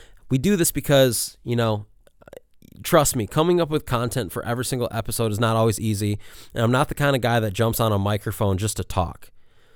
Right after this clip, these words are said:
If I don't have something to say, you won't hear from me till I do, right? But this is something I'm, I'm pretty passionate about, and maybe you guys can, can leave a review or leave a comment, um,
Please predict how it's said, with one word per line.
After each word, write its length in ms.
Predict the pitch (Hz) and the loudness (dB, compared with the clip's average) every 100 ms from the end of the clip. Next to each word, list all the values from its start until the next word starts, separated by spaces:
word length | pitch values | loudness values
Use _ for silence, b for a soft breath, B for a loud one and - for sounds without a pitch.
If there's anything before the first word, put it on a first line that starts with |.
| _ - | _ -6
If 140 | 107 | 0
I 80 | 135 | 2
don't 140 | 156 | 2
have 160 | 156 147 | 2 2
something 300 | 147 117 131 | 0 0 -2
to 60 | |
say, 180 | 110 120 | 0 0
you 140 | 117 143 | 2 0
won't 160 | 107 | 0
hear 160 | 113 143 | 0 -2
from 160 | - 85 | -2 -6
me 200 | 80 - _ | -6 -14 _
till 160 | - 113 | 0 2
I 100 | 107 | 2
do, 320 | 117 107 - - | 0 -2 -4 -6
right? 300 | 95 113 - B B B B - | 0 0 -2 B B B B -4
But 180 | 123 101 | -2 -2
this 120 | - | -2
is 100 | 175 | 0
something 300 | 185 175 160 | 2 2 2
I'm, 240 | 139 120 - | 2 0 -2
I'm 140 | 113 | -2
pretty 200 | 147 131 | 0 0
passionate 460 | - 117 123 131 110 | 0 0 0 -2 0
about, 340 | 104 104 101 B B B | 2 0 0 B B B
and 100 | - | 0
maybe 200 | 120 151 | 2 2
you 80 | 175 | 2
guys 280 | 151 143 - | 4 4 2
can, 420 | 143 127 123 101 - | 2 2 0 -4 -6
can 160 | 135 123 | -2 2
leave 160 | 131 | 2
a 60 | 120 | 2
review 360 | 113 110 123 120 | 0 2 2 2
or 120 | 113 | 2
leave 180 | 123 110 | 0 -2
a 60 | |
comment, 560 | - 131 123 113 107 - b b b | -2 0 2 2 0 -4 b b b
um, 640 | 101 101 95 92 90 92 | -2 0 0 -2 -4 -8